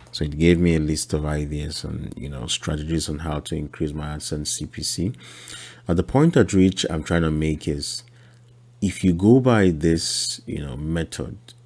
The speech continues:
or strategy or whatever it is that, you know, the chatbot tells you, it doesn't really give you what you need. It actually gives you an idea, right?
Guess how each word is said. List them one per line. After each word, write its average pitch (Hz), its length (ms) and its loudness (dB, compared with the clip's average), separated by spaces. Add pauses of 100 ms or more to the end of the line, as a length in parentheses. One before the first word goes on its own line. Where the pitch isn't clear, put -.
(340)
or - 80 -10
strategy 71 920 -2
or 69 60 -12
whatever 80 460 -2
it 78 240 -10
is - 260 -10
that, - 400 -12
you - 80 -8
know, 117 260 -10 (720)
the 73 1000 -4
chatbot 78 500 -2
tells 76 460 -4
you, 73 340 -8
it 60 160 -6
doesn't 120 260 2
really 87 300 4
give 80 260 0
you 78 200 0
what 76 260 -8
you 80 100 -4
need. 87 400 -2 (800)
It 87 160 2
actually 90 360 2
gives 82 360 0
you - 80 0
an 78 120 -2
idea, 78 640 -4 (260)
right? 87 320 -4